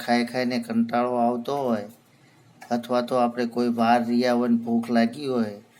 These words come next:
તો આવી ખીચડી તેમજ આપણે આવા તળેલા શિંગદાણા ખાવાની ખૂબ જ મજા આવતી હોય છે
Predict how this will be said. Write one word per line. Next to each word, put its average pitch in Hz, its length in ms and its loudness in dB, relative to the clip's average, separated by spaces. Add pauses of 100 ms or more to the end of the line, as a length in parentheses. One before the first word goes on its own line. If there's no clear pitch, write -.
(300)
તો 127 80 -2 (160)
આવી 120 360 0 (680)
ખીચડી 120 560 0 (240)
તેમજ 120 480 2
આપણે 127 240 -4 (320)
આવા 117 300 -2
તળેલા 123 480 0 (520)
શિંગદાણા 123 720 0 (720)
ખાવાની 117 500 0
ખૂબ 113 140 -6 (100)
જ - 20 -6 (160)
મજા 123 300 0
આવતી 123 340 -2
હોય 123 140 0
છે 117 160 -4